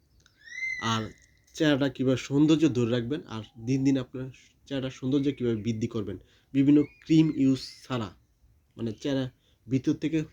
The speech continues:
ফর্সা উজ্জ্বলতা বাড়বে দিন দিন। মানে, আপনার চেহারা খুবই দে-, সৌন্দর্য বাড়বো। এটা কোনো ক্রিম ইউজ করতে হবে না। আপনার চেহারা ভিতর থেকে ফর্সা উজ্জ্বলতা বাড়বে দিন দিন। আর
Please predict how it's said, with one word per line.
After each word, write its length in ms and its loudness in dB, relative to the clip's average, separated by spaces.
ফর্সা 260 -4
উজ্জ্বলতা 460 0
বাড়বে 240 -2
দিন 220 0
দিন। 140 -10
মানে, 140 -2
আপনার 300 0
চেহারা 220 -2
খুবই 260 -2
দে-, 140 -2
সৌন্দর্য 420 -2
বাড়বো। 460 -4
এটা 160 0
কোনো 280 0
ক্রিম 320 8
ইউজ 200 4
করতে 240 -8
হবে 200 -4
না। 160 -6
আপনার 340 -6
চেহারা 260 -4
ভিতর 280 -2
থেকে 240 -6
ফর্সা 320 -8
উজ্জ্বলতা 420 -4
বাড়বে 260 -8
দিন 200 -2
দিন। 140 -10
আর 300 -6